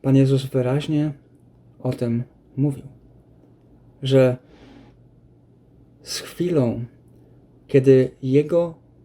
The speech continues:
apostołowie mieli zobaczyć ohydę spustoszenia, bo rze-, rzymskie wojska zbliżyły się do Jerozolimy, zbliżało się ich odkupienie,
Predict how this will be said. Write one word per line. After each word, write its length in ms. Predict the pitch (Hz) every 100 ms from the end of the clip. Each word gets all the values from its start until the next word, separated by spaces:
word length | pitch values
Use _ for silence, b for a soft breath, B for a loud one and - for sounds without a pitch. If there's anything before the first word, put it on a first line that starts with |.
| _ -
apostołowie 920 | 139 151 - 143 135 123 - - 127 - _ _ -
mieli 420 | 127 143 160 156
zobaczyć 640 | 151 131 113 - - - _ _ _ _ _ _ _ _ _ _ _ _ _ _ -
ohydę 380 | 135 180 165
spustoszenia, 760 | 135 - 143 147 139 147 113 - - _ _ _ _ _ _ _ _ _ - _ -
bo 340 | 131 131 127 -
rze-, 220 | 143 147 143
rzymskie 420 | 143 160 - 143
wojska 360 | 151 143 - 143
zbliżyły 600 | 131 143 131 160 156 135
się 200 | 131 120
do 300 | 113 113 123
Jerozolimy, 800 | 127 127 123 127 120 113 120 123 _ _ _ _ _ _ _
zbliżało 540 | - 131 120 127 120 123
się 140 | -
ich 300 | 113 120 - _ _ -
odkupienie, 580 | 135 - 143 165 135